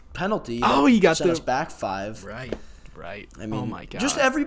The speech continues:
Speaker 1: everybody we rely on had, you know, just, we couldn't put it together in that second half. Even the guys that we think we can rely on heaviest are, were struggling out there. But between David, like we said, kinda just, like, sitting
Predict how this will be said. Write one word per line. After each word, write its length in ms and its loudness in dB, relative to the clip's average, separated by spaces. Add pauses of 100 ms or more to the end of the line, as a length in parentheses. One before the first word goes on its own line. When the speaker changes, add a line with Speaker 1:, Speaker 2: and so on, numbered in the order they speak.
Speaker 1:
everybody 540 -2
we 140 0
rely 460 0
on 200 -6
had, 320 -8 (100)
you 120 -8
know, 100 -8
just, 320 -8
we 320 -10
couldn't 300 -6
put 160 -6
it 80 -10
together 340 -8
in 80 -8
that 140 -10
second 260 -8
half. 240 -8
Even 240 -6
the 80 -8
guys 320 -2
that 160 -6
we 120 -6
think 220 -10
we 120 -8
can 120 -10
rely 300 -6
on 140 -8
heaviest 540 -2
are, 200 -8 (480)
were 140 -6
struggling 500 -4
out 160 -6
there. 200 -4
But 280 -6
between 600 -4
David, 480 0 (200)
like 220 0
we 100 0
said, 320 -4
kinda 240 -4
just, 260 -4
like, 180 -8
sitting 600 -4